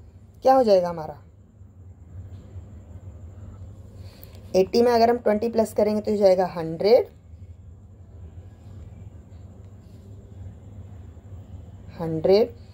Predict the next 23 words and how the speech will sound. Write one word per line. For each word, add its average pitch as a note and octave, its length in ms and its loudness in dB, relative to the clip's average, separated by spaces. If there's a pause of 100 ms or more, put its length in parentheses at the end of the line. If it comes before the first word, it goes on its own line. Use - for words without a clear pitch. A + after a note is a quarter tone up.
(300)
हंड्रेड A#3+ 340 4
में D4+ 100 2
ट्वेंटी A#3+ 240 6
प्लस G3 240 4
करेंगे F3+ 300 2
तो E3+ 180 -2
वन D#3 240 -4
ट्वेंटी, F#3 580 0 (520)
और F3 120 4
वन G3 160 6
ट्वेंटी A3+ 380 2
में F#3+ 120 0
प्लस F3 240 -4
करेंगे E3+ 280 -2
ट्वेंटी E3 360 -6
तो F#4+ 160 2
वन F3 220 4
फ़ोर्टी। - 600 -16
ये G3 60 4
हमारा G3 260 6
नंबर C4+ 280 2
हो D4 100 4
गया। E4+ 200 -2